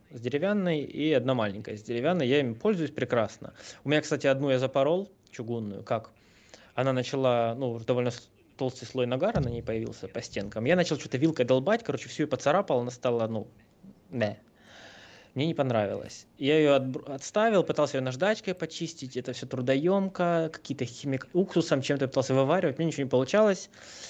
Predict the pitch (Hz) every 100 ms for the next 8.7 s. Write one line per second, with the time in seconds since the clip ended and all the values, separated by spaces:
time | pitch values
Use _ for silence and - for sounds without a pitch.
0 | - - 156 131 131 135 139 131 - 151
1 | 160 127 127 - 90 107 175 226 131 113
2 | 107 135 185 160 160 180 180 - - -
3 | 147 127 127 156 160 151 135 143 139 131
4 | - - - 127 135 123 101 - 110 98
5 | 85 62 - - - - 190 - 196 170
6 | 143 127 135 143 135 127 131 120 - 127
7 | 160 226 123 147 165 117 113 - 147 -
8 | 127 123 117 110 95 -